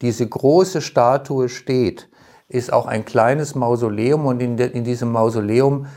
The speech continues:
liegt ein Ehrenbuch, wie man sagt, in einer Schatulle und in diesem Buch sind die Namen verzeichnet derjenigen Soldaten, die da bestattet sind. Also es ist sowohl Gedenkstätte wie auch Gräberfeld. Es ist, es ist, es ist beides, äh, kommt da zusammen.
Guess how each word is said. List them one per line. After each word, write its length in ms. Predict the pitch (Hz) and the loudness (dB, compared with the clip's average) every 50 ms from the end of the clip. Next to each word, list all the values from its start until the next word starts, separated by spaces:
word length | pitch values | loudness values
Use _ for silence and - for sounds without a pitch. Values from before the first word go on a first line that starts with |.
| - _ - | -20 _ -6
liegt 380 | 117 123 123 - - - - | -4 -4 -4 -4 -10 -8 -4
ein 280 | 120 110 110 110 110 110 | -2 -2 0 -2 -4 -2
Ehrenbuch, 760 | - 131 127 147 147 139 120 110 101 110 110 120 123 - - | 2 4 4 4 4 4 2 2 2 2 0 0 0 -2 -2
wie 60 | 127 | -2
man 200 | 117 113 113 113 | 0 0 0 0
sagt, 400 | 110 113 110 107 123 - - - | 0 2 2 2 2 0 -2 -4
in 80 | 120 107 | -6 -4
einer 240 | 101 104 101 101 101 | -4 -4 -4 -4 -4
Schatulle 580 | - - 98 98 - - - 135 147 147 135 | -4 -4 -6 -6 -4 -4 -2 0 2 2 2
und 140 | 117 113 113 | 2 0 -2
in 140 | 113 110 104 | -2 -4 -4
diesem 320 | 113 120 117 120 110 104 | -4 -4 -2 -4 -4 -4
Buch 180 | - 131 139 135 | -4 -4 -6 -4
sind 280 | 139 - 123 110 107 113 | -4 -4 -4 -4 -2 -4
die 80 | 110 | -4
Namen 520 | 107 98 95 98 104 117 127 135 135 131 - - - - - _ | -2 -2 0 2 2 2 2 2 0 -2 -6 -12 -20 -20 -20 _
verzeichnet 880 | - - 117 - - - 104 104 113 131 127 - 143 131 123 - - - - _ _ _ | -8 -8 -8 -4 -2 2 4 4 4 2 2 0 -2 -2 -2 -4 -6 -14 -20 _ _ _
derjenigen 540 | - 113 117 120 123 123 123 120 117 113 113 | 2 2 4 4 4 2 2 2 0 0 0
Soldaten, 600 | 110 113 101 98 101 98 101 110 110 - 113 107 | 0 -2 -2 -2 0 2 2 2 2 0 -2 -4
die 120 | 95 107 98 | -4 -2 0
da 140 | 104 98 95 | 0 0 0
bestattet 540 | 95 104 - - 107 95 95 - 90 - | -2 -6 -6 -4 -4 -4 -4 -6 -10 -12
sind. 280 | - - - 85 85 - | -12 -12 -10 -10 -8 -6
Also 200 | 98 92 92 107 | -6 -4 -2 -4
es 100 | 107 - | -4 -2
ist 280 | - 131 127 - - - - - - - _ | -4 -6 -6 -6 -10 -18 -20 -20 -20 -20 _
sowohl 340 | - 123 107 110 131 143 135 | -4 -2 2 4 2 4 4
Gedenkstätte 720 | 139 123 131 123 127 143 135 - - 135 123 127 120 127 | 2 2 4 4 4 2 0 0 -2 2 2 2 2 2
wie 100 | 123 113 | 2 0
auch 140 | 110 110 | 0 -2
Gräberfeld. 720 | - - 113 98 98 95 87 87 - - - 87 90 - - | -2 0 0 2 2 0 -2 -4 -4 -6 -8 -8 -10 -12 -16
Es 140 | - - 110 | -12 -10 -10
ist, 160 | 107 - - - - | -10 -10 -12 -10 -8
es 160 | 101 95 98 | -8 -6 -6
ist, 80 | 95 - | -8 -8
es 60 | - | -8
ist 180 | 101 - - | -10 -8 -4
beides, 480 | - 95 95 95 85 85 85 - - - | -2 0 0 0 0 -2 -6 -8 -8 -6
äh, 320 | - 92 85 - - - - | -4 -2 -2 -2 -4 -6 -4
kommt 260 | - 98 92 92 - | -4 -4 -4 -2 -2
da 120 | 90 87 | -4 -4
zusammen. 420 | - - 90 76 - 78 69 71 | -4 -6 -6 -4 -4 -6 -6 -8